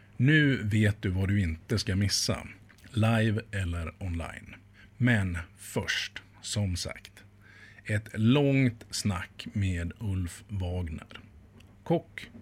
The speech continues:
krögare, vinkonnässör, Michelinstjärneerövrare. Ja, det är bara att lyssna.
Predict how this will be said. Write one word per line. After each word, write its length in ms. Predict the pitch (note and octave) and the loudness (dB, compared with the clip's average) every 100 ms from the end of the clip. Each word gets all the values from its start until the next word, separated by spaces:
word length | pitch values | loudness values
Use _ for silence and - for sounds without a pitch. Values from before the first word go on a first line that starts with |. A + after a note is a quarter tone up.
| - - | -20 -8
krögare, 800 | - D#3 D3+ A2 G#2 C3 A2+ G#2 - | 0 4 6 6 4 4 4 2 -2
vinkonnässör, 1160 | G#2+ G#2+ C#3+ G#2 F#2+ - A2+ A2 - C#3+ A#2+ F2 F2 | -2 0 4 4 2 4 4 6 4 2 2 0 -4
Michelinstjärneerövrare. 2500 | F#2 G#2 A2 A#2 - C3+ C3+ G#2+ F#2 - A2 G#2 G#2 G#2 - F#2+ F#2+ G2+ A2 A2 B2 A2 D#2 C#2+ B1+ E2 - - | -2 4 4 4 2 0 2 2 2 2 2 4 4 2 -2 -4 -4 -6 -2 2 2 0 -2 -4 -8 -10 -18 -8
Ja, 240 | B2+ G#2 - - - - - - - | -2 -2 -4 -18 -20 -20 -20 -20 0
det 140 | D#3+ | 4
är 40 | C#3+ | 6
bara 260 | C3 B2 | 6 6
att 60 | G#2+ | 6
lyssna. 340 | G#2 - E2 | 4 0 -6